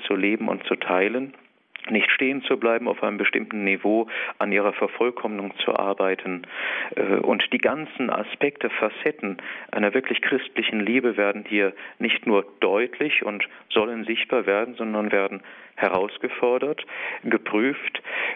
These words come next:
Äh, manchmal gibt es Rückschläge, aber eben,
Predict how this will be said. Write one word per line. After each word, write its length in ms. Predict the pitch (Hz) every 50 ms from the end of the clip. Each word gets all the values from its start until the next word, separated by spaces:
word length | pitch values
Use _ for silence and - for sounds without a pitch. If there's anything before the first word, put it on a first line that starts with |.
| - -
Äh, 160 | - - -
manchmal 460 | 90 113 110 101 101 - - 104 101
gibt 160 | - 110 107
es 140 | 107 104 -
Rückschläge, 680 | 104 110 110 - - - - 123 123 123 123 139 135 135 - - - - - - - -
aber 400 | 107 101 104 - 120 120 120 120 - - - - - _ _ _ - -
eben, 460 | - 110 110 - 117 117 113 110 113